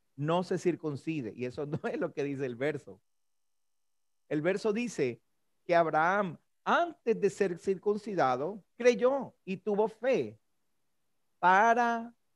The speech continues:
que los que crean, dice, para que fuese padre de todos los creyentes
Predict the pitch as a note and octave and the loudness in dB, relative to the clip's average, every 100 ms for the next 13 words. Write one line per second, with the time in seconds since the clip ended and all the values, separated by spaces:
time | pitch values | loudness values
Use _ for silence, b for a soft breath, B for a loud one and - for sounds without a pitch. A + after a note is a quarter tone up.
0 | _ E3+ E3 E3 E3 - D#3+ D#3 - F3+ | _ -2 2 2 0 -2 -2 -2 0 4
1 | C4+ D#4 E3+ G2+ - _ _ _ _ _ | 6 6 2 0 -10 _ _ _ _ _
2 | _ _ _ _ _ _ _ _ D#3 F3 | _ _ _ _ _ _ _ _ -6 -6
3 | C#3+ G2 - _ _ _ _ _ _ _ | -6 -8 -12 _ _ _ _ _ _ _
4 | - F3+ F#3 F3+ F3 E3 - G3+ G#3+ A#3+ | 0 4 4 2 -4 -6 -2 -2 2 0
5 | A#3+ - A3 B3+ D4 D4 C#4 B3+ _ _ | 0 0 2 2 2 -2 -4 -8 _ _
6 | _ _ F3 D#3+ _ G3 G3+ A3 A#3+ A#3 | _ _ -4 -4 _ -2 0 0 0 -4
7 | F3+ F3+ F3+ - E3 D#3 D3 A#3+ C#4 A#3+ | -6 -8 -8 -8 -6 -6 -2 -2 -2 -4
8 | D#3 D3+ D3+ | 0 0 -2